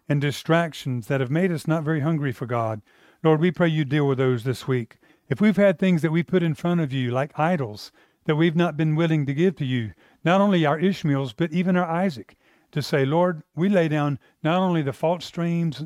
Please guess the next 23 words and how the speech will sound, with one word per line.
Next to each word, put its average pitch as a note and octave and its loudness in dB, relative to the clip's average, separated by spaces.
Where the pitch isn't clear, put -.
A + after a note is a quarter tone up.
that D3+ -2
we D3 -4
had, C#3 -2
but D3+ -4
also F3+ -2
even F#3 2
the D3 2
real E3 2
thing, C3 0
God, D#3+ 4
because D3+ 0
we're, F#3 4
you're G3+ 4
more F3+ 4
important D#3+ -2
than D3+ -2
any D3+ 0
of C3 -2
that, C#3 0
Lord, C#3+ 0
and C#3+ 0
we'd F3 2
rather D#3 0